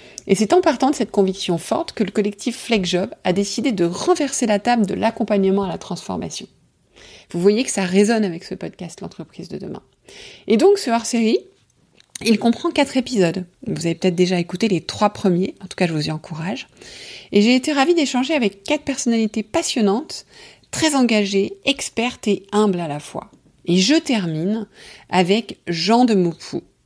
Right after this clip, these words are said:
Avec Jean, euh, nous terminons donc cette capsule sur une question clé.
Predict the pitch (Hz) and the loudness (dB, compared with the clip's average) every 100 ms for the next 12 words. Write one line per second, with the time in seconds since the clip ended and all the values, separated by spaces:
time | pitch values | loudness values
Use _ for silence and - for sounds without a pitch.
0 | _ _ - - - 214 247 247 220 208 | _ _ -20 -20 -4 0 2 2 2 2
1 | 202 240 - - - 165 160 - 185 185 | 2 0 -4 -8 -6 -2 -2 -2 2 2
2 | 185 254 247 247 226 240 196 190 - 185 | 2 0 2 4 4 2 2 0 0 -4
3 | 196 185 - 240 - 190 175 170 220 208 | -2 -4 -4 -6 -6 -6 -4 -2 -2 -4
4 | - 175 175 - 147 - | -2 -4 -4 -6 -8 -8